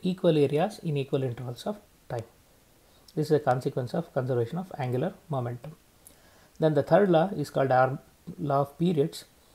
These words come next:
According to the square of time period of revolution of planet is directly proportional to cube of the semi-major axis. So T square is proportional to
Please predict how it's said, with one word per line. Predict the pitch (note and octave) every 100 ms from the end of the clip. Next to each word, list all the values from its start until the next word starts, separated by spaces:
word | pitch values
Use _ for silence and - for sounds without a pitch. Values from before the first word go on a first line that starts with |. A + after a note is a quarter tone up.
| _ _ - _ _ _
According | - G3 G3+
to | F#3
the | F3+
square | - - F3 G#3
of | F#3+
time | E3 D#3
period | D#3+ C#3+
of | C3+ - _
revolution | D3+ C#3+ C#3 -
of | A2+ -
planet | D#3+ D#3+ D3+ - _
is | D#3 C3+
directly | B2+ C#3 D3+
proportional | C#3 D3 - A#2+ C3 B2+
to |
cube | - - F#3
of | F3+ -
the | - G#3+ - - _
semi-major | - C#3+ C#3+ D#3 B2+ A2 F#3 - _
axis. | C#3+ A2+ - - - - _
So | - C#3+ - _ _ _ _ _
T | D3
square | - D3 C#3
is | C3
proportional | - C3 C3+ - B2+ A#2+
to | G#3